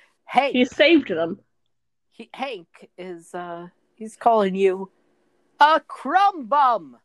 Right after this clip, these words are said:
Speaker 2: <laughs> A crumb
Speaker 1: Or
Speaker 2: bum.
Speaker 1: maybe a crampon.
Speaker 2: Grandpa? No, he's definitely calling me a crumb bum.
Speaker 1: Crampon. No.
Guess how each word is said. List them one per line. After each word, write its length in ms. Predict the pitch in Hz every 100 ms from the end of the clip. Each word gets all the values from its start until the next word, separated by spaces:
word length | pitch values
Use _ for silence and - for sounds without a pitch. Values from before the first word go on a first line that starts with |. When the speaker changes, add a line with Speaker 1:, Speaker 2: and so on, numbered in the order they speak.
| _
Speaker 2:
<laughs> 220 | _ _ -
A 100 | 302
crumb 440 | - - 226 233
Speaker 1:
Or 60 | 202
Speaker 2:
bum. 100 | 165
Speaker 1:
maybe 260 | 233 285 320
a 100 | 320
crampon. 840 | - 277 330 339 - 226 180 123 104 107 _ _ _ _ _ _ _ _ _ _ - 190
Speaker 2:
Grandpa? 520 | 214 214 277 359 415 415 _ _ _ _ _ _ _
No, 180 | 214 214
he's 160 | 220 233
definitely 340 | 233 208 202
calling 300 | 202 202 196
me 100 | 185
a 40 | 175
crumb 300 | - 185 165
bum. 260 | 165 170 - _ _ _ _ _ _ _ _ _
Speaker 1:
Crampon. 680 | - 170 170 160 151 151 165 _ _ _ _ _ _ _ _ _ _
No. 300 | 156 143